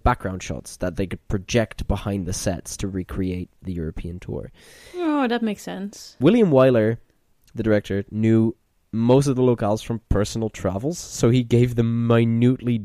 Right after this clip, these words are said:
Speaker 1: detailed instructions about the kind of shots he wanted, but then most of them were rejected in the final cut to keep the film from feeling like a travel <laughs> documentary, so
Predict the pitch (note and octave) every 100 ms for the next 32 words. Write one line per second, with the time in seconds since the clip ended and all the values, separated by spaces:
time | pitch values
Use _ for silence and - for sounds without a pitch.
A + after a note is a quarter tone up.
0 | - G2 A2 B2 A2+ G#2+ G#2+ - F#2 -
1 | B2+ B2 B2+ - - G#2+ - G2 F#2+ -
2 | - A#2 A2+ - G#2 G2+ G2+ - G#2 E3+
3 | D3+ F3 F#3+ A#3 - - - - - A#2
4 | A#2+ A2+ B2 A#2+ A#2 A2 G#2+ G#2+ G#2 G2+
5 | G2+ G2+ F#2+ - G2 F#2 F#2+ F#2 F#2+ -
6 | G2 - - - A2 F2+ G2 G2 F#2 G2
7 | - G2 F#2 F2 F#2 G2+ - E2 A#2+ B2
8 | B2 C3 C3 - C3 A#2 - C3+ D#3 -